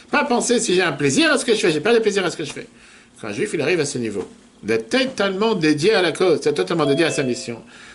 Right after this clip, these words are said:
À ce moment-là, Dieu, il accomplit la promesse, « Je vais remplir tes jours. » Même des jours dans lesquels il n'a pas rempli sa mission, ou même s'il a fait le contraire, Dieu qui est plus haut que tous des problèmes, que tout défaut, que tout blâme,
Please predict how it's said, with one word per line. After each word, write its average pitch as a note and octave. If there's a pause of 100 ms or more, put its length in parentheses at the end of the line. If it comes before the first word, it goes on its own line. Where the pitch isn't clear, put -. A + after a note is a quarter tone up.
À C#3
ce F3
moment-là, A3
Dieu, D#3+
il B3+
accomplit A3
la A#3
promesse, « G3
Je E3
vais F#3
remplir F#3
tes F#3+
jours. » G3+ (420)
Même C4+
des A3+
jours B3+
dans A3
lesquels G3
il F#3
n'a E3+
pas C#4
rempli C4+
sa G3
mission, D3+ (140)
ou F3
même A3
s'il F#3+
a D3+
fait D3+
le E3
contraire, E3+ (320)
Dieu D#3
qui A#3
est E3+
plus G#3+
haut A3
que E3
tous F3+
des D#3 (280)
problèmes, C#3+
que C3
tout F#3
défaut, D3
que D3
tout C3
blâme, G3